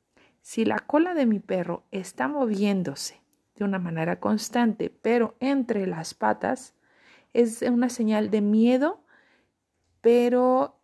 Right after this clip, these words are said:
entre cómodo y, e inseguro, principalmente de inseguridad, es lo que nos está refiriendo la cola.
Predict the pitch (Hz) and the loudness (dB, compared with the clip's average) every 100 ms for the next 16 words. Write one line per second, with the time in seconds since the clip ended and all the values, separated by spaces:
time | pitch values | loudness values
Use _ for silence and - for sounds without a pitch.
0 | _ - 202 185 190 190 - 233 233 262 | _ -8 -8 -6 -6 -6 -2 0 2 2
1 | 254 269 285 - 214 226 247 247 247 254 | 2 2 0 -4 -4 -2 0 -2 -2 -2
2 | 262 - _ 196 202 - 202 202 226 170 | -4 -10 _ -2 -2 -2 0 4 6 4
3 | - _ 202 214 226 - 330 277 277 240 | -2 _ -6 -4 -4 -2 -2 0 0 0
4 | 233 196 185 180 214 339 - _ _ _ | 0 -4 -2 0 0 0 -4 _ _ _
5 | _ _ _ _ _ _ _ - - - | _ _ _ _ _ _ _ -20 -20 -20
6 | _ 208 214 214 196 180 175 190 190 196 | _ 0 0 0 -4 -6 -6 -6 -6 -4
7 | 180 170 170 175 156 - 147 - | -4 -2 -2 -4 -4 -2 -2 -4